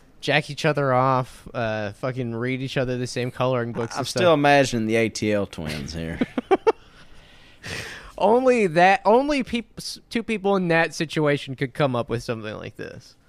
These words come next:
Speaker 2: Yeah.
Speaker 1: It's, it's just so, not only is it ideologically impossible, but I feel like mechanically it's impossible. Like, there's no, there's no possible way that you wouldn't create, what?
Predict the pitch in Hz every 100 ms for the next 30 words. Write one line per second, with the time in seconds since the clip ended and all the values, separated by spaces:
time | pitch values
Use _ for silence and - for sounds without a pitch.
0 | _ _ _ - - - 165 - - 180
1 | - 247 208 - - 233 240 226 202 -
2 | - - - - - - 240 233 247 277
3 | 262 247 208 233 254 233 180 208 240 208
4 | 196 185 156 - 214 202 180 160 165 175
5 | 233 165 170 - - 220 226 185 - 120
6 | 101 104 - _ _ _ _ - 165 -
7 | 160 147 165 170 170 131 113 110 139 170
8 | 175 190 196 214 202 196 - - - -
9 | - - 170 185 220 208 - 202 196 202
10 | 175 160 202 240 170 147 139 156 _ _
11 | _ _ _ _ _ _ 170 190 208 196
12 | 185 - 185 180 170 156 _ _ _ _
13 | _ - 135 110 95